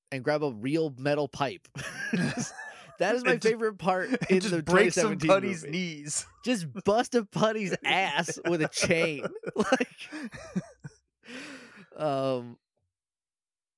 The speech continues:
Speaker 1: that would be good. Um, thank you for that. Uh, and now finally, going to the Discord, a cool place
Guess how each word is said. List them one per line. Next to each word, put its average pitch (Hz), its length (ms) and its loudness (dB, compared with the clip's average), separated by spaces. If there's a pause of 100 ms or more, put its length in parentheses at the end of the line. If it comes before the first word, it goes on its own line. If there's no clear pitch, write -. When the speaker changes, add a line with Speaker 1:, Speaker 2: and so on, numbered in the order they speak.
(260)
Speaker 1:
that 147 160 2
would 135 120 -2
be 117 100 -10
good. 95 360 -10 (840)
Um, 123 580 -2
thank 240 180 -2
you 131 120 -4
for 104 520 -4 (200)
that. 120 420 -2
Uh, 120 280 -4
and 127 80 -8
now 175 420 -2
finally, 135 600 -4 (760)
going 139 120 0
to 139 60 -2
the 127 60 -2
Discord, 104 560 -8 (680)
a 120 60 -6
cool 156 220 -2
place - 480 -12